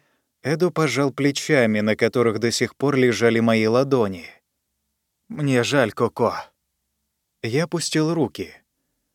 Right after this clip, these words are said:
Несмотря на миллион других мыслей, проносящихся в голове,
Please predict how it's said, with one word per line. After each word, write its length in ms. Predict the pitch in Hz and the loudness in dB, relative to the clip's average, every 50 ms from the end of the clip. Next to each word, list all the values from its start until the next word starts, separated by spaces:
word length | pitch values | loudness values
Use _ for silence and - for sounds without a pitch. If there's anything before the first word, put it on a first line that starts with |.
| _ _ _ - | _ _ _ -6
Несмотря 520 | 123 131 123 - 143 143 143 - 180 196 | -4 -2 -2 -2 -4 -4 -4 -4 -4 -2
на 80 | 175 170 | -2 0
миллион 380 | 156 156 156 170 185 180 147 120 | 0 0 2 2 0 0 0 0
других 480 | 135 143 147 139 156 180 143 - - | 0 0 0 0 -2 -2 -2 -2 -4
мыслей, 420 | 143 156 185 175 - - 127 120 104 | -4 -4 -4 -4 -4 -2 -2 -2 0
проносящихся 920 | - 117 113 113 117 117 - - 147 131 - - 131 110 - - 123 110 | 2 2 2 2 2 0 0 0 -2 -2 -2 -2 -4 -4 -2 0 0 0
в 60 | 101 | 0
голове, 500 | 101 117 117 117 117 123 151 175 170 151 | 0 2 4 4 4 2 2 0 -2 -4